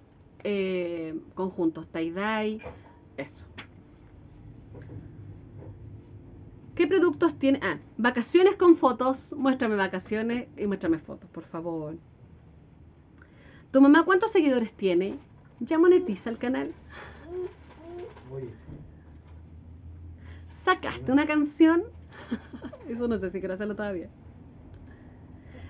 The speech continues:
Speaker 1: ¿Hiciste stand-up en el dos mil veintidós?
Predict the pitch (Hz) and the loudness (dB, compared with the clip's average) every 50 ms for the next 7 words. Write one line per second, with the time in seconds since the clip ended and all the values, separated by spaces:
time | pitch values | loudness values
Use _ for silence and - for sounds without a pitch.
0 | - - 269 247 - - 359 330 - - 381 381 320 - - - 185 165 165 165 | -2 0 0 4 8 8 8 8 6 2 -2 -2 -2 -4 -2 0 2 2 4 4
1 | 175 202 233 247 - 247 262 262 262 254 254 254 254 254 254 269 262 262 262 247 | 2 2 0 0 2 4 4 4 6 6 6 6 4 4 4 2 2 2 2 2
2 | 262 294 370 - - - - - | 2 0 0 -4 -8 -14 -18 -16